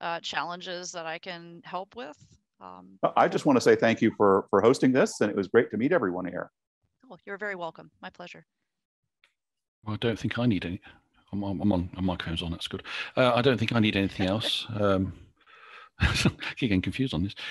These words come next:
Speaker 3: I think I've got just about everything. I've got a few modems lying about, a few hotspots, P Cs, radios, uh,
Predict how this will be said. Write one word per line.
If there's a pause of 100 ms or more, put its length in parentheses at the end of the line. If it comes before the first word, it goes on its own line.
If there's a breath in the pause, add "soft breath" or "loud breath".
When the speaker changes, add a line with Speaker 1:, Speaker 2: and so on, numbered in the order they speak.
(440 loud breath)
Speaker 3:
I
think
I've
got
just
about
everything.
I've
got
a
few
modems
lying
about,
a
few
hotspots, (100)
P
Cs,
radios, (840 loud breath)
uh,